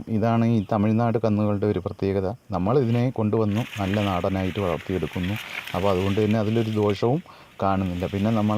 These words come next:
ഇടയ്ക്കിടയ്ക്ക് നമ്മൾ തനി നാടനും ഉണ്ട്. അപ്പോൾ അവയും എല്ലാം പൊതിഞ്ഞ്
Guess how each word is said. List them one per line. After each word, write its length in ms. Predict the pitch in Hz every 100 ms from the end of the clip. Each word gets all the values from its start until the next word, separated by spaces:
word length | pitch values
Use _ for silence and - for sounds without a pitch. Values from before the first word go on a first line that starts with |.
| 110
ഇടയ്ക്കിടയ്ക്ക് 520 | 101 98 - 104 95 107
നമ്മൾ 280 | 98 101 104 - 98
തനി 180 | 98
നാടനും 440 | 107 95 90 101 101
ഉണ്ട്. 160 | 87 98 - - - 85
അപ്പോൾ 160 | 104
അവയും 320 | 95 92 110 113
എല്ലാം 300 | 101 104 113 - 98
പൊതിഞ്ഞ് 360 | 98 95 107